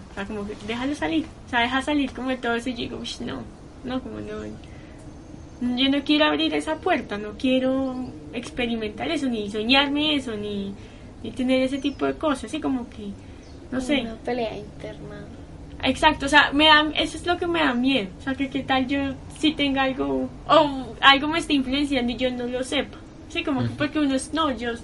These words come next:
Speaker 2: Y un día gana.
Speaker 1: Exacto, o sea, porque uno se puede volver loco, o sea, como dice
Speaker 2: Sí.
Speaker 1: Camilo, o sea, pues porque yo sé que son sueños y todo eso.
Speaker 2: Pero pues, a veces los sueños pueden decir muchas cosas.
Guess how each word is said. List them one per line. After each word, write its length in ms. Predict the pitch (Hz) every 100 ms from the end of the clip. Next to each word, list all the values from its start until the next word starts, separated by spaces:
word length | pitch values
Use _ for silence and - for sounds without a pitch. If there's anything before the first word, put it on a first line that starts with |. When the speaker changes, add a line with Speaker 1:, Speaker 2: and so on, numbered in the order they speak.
| -
Speaker 2:
Y 120 | 254
un 80 | 247
día 240 | 233 233 208
gana. 240 | 214 233 - - - - - -
Speaker 1:
Exacto, 500 | 262 277 262 - - - - 120 156
o 40 | 160
sea, 340 | 165 233 214 208 - - -
porque 160 | 311
uno 80 | 302
se 280 | 311 302 311
puede 200 | 320 311
volver 340 | 330 294 285 254
loco, 380 | - 302 226 214 - -
o 20 |
sea, 160 | 247 233 -
como 160 | 254 240
dice 160 | 233
Speaker 2:
Sí. 60 | -
Speaker 1:
Camilo, 320 | 254 277 240 196 - -
o 40 |
sea, 160 | 220 202 196 - - - - - - - -
pues 140 | - 311
porque 240 | 294 294
yo 100 | 269
sé 160 | 277 302
que 100 | 330
son 200 | 349 339
sueños 560 | 349 349 349 339 339
y 60 | 302
todo 240 | - 285
eso. 260 | 240 226 247 233 233 254 262 - - - - - -
Speaker 2:
Pero 240 | 277 269
pues, 800 | 254 254 247 240 - - - - - - - - 220
a 80 |
veces 500 | 226 226 220 226 226 233 -
los 140 | 240 240
sueños 380 | - 233 214 -
pueden 320 | 220 214 214
decir 240 | 214 - - 143
muchas 280 | 98 - -
cosas. 500 | 240 247 - -